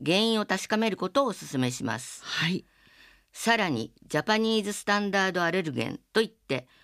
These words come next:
Speaker 1: 多くの人がかぶれやすいものをまとめて検査することができ、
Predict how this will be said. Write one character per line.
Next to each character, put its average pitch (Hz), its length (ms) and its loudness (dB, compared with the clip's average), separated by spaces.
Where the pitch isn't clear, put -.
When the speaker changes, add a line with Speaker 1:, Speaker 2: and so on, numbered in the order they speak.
Speaker 1:
多 254 280 0
く 185 100 -2
の 156 100 2
人 147 200 -4
が 131 120 2
か 131 140 -4
ぶ 170 100 0
れ 214 80 4
や 220 140 2
す 226 160 -2
い 208 60 2
も 147 160 2
の 117 180 0
を 85 100 -8
ま 131 140 0
と 220 100 2
め 247 140 4
て 247 100 0
検 254 260 0
査 190 80 -2
す 143 140 -4
る 131 80 -4
こ 127 140 -6
と 135 80 -2
が 117 100 -2
で 123 160 -2
き、 131 220 -10